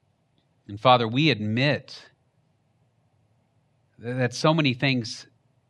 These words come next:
keep us from, from trusting you fully a lot of times. And we acknowledge that we're finite, and so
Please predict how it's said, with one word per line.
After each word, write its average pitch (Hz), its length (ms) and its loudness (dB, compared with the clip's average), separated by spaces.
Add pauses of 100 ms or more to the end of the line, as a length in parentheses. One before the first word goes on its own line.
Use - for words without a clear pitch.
(720)
keep 165 320 -2
us - 580 -2
from, 110 300 -8 (180)
from 110 380 -8 (180)
trusting 139 540 -2
you 110 140 -6
fully 131 400 -8
a 92 80 -14
lot 87 160 -12
of 85 80 -20
times. - 520 -20 (1120)
And 123 140 -2
we 143 80 4
acknowledge 135 480 4
that 131 120 -8
we're 120 160 -6
finite, 113 640 -2
and 101 140 -10
so 107 460 -6